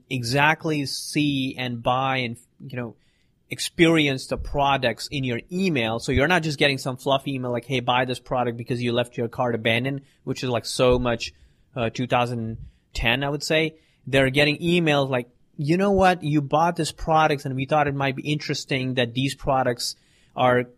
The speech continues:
fit to what you bought." Or based on the needs that you have, uh, generated, these products fit the need that, you know, that you wanna solve for. So I think it's becoming very, very programmatic on how you target these customers, uh, based on, uh,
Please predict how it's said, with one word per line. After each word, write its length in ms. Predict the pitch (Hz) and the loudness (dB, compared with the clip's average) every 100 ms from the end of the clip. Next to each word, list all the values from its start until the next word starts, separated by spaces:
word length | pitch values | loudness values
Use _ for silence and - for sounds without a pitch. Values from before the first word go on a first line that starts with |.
| - | -16
fit 320 | - - 147 143 | -10 2 2 2
to 100 | 135 | -4
what 220 | 123 - | -4 -4
you 100 | 120 | -4
bought." 400 | 110 131 117 - - | 2 4 4 0 0
Or 520 | 170 202 156 143 - _ - - | 4 8 6 4 0 _ -16 0
based 280 | 143 160 202 | 4 4 4
on 80 | |
the 80 | 170 | 2
needs 380 | 143 147 180 160 | 2 2 2 2
that 140 | 151 | 0
you 140 | 139 139 | 0 -2
have, 380 | 135 131 127 - | 2 2 0 -8
uh, 100 | 143 | -8
generated, 720 | 117 131 156 156 127 117 120 - _ _ - | -2 2 4 4 4 4 0 -2 _ _ -14
these 360 | 120 139 160 - | -8 -2 -2 2
products 380 | 151 135 127 | 4 4 0
fit 260 | - 127 123 | 0 0 0
the 60 | 120 | -2
need 240 | 131 131 | 2 2
that, 180 | 123 120 - | 0 -6 -10
you 360 | 127 131 120 | -10 -6 -4
know, 100 | 110 - - | -4 -6 -6
that 180 | 120 131 | -6 -4
you 60 | |
wanna 180 | 117 113 | -4 -4
solve 340 | - 123 123 | -2 0 0
for. 160 | - - | -2 -6
So 140 | - | 0
I 40 | 135 | 2
think 140 | 147 | 2
it's 140 | 135 - | -2 -4
becoming 380 | 135 156 139 120 | -2 0 0 4
very, 260 | 135 185 | 6 6
very 240 | 175 160 135 | 6 4 4
programmatic 640 | - 127 123 123 131 123 | 0 0 0 2 2 0
on 80 | 120 | -4
how 180 | 139 139 | 0 2
you 160 | 131 | 2
target 460 | - - 135 151 143 | -2 -2 0 0 0
these 200 | 131 127 | -2 -4
customers, 720 | - 127 - 127 117 117 - - - _ _ - | -4 -2 -2 -2 0 0 -2 -12 -20 _ _ -4
uh, 220 | 120 117 | 0 0
based 420 | 113 131 131 - | 2 4 4 2
on, 420 | 131 120 120 117 - _ _ _ - | 2 2 2 0 -6 _ _ _ -4
uh, 260 | 120 113 | 0 0